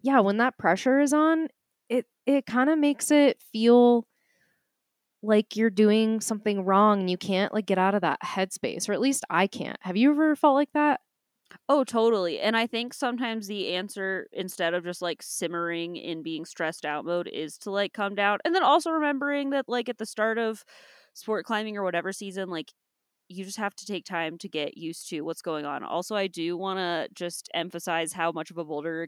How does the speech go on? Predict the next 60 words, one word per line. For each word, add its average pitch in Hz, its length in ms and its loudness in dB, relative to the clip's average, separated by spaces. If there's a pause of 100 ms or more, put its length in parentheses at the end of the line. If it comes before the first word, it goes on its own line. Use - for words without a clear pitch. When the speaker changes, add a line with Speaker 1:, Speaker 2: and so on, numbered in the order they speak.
Speaker 2:
Caitlin 165 320 -8
is, 180 160 -6
that 175 140 -6
she 185 140 -10
called 180 400 -2
Speaker 1:
<laughs> - 440 0
Speaker 2:
a 185 100 -2
sport 180 420 -2
climb 240 360 0
a 190 120 0
pro-, - 180 -2
she - 220 -4
was 240 120 -2
like, 247 220 0
"I, 277 300 2 (280)
I 226 60 2
was 226 120 0
getting 392 220 2
on 359 120 6
this - 160 0
problem." 240 600 2
And 120 80 -10
then 214 80 -4
I 233 40 0
was 233 100 -2
like, 247 140 -6
"Wait, 208 240 -4
I 160 100 -2
thought 208 200 -4
we 254 100 -4
were 208 80 -4
sport - 380 -6
climbing." 95 320 -10
And 208 80 -4
I 226 40 0
was 214 80 -4
Speaker 1:
Oh 196 40 2
Speaker 2:
like, 175 100 2
Speaker 1:
my 175 80 4
Speaker 2:
"I'll 165 60 6
wait. 156 40 4
Speaker 1:
God. 160 360 4
Speaker 2:
Maybe 294 200 2
I 302 100 6
was 277 200 2
listening 202 420 -4
poorly." 104 480 -4 (220)
And 190 100 -4
then 202 80 0
we 214 80 -2
got 220 140 2
to 226 80 -6
the 208 40 -4
part 190 180 0
where 180 100 -2
Caitlin 170 260 -6
talked 170 200 -8
about 151 180 -4
her 147 100 -8
rope. - 240 -4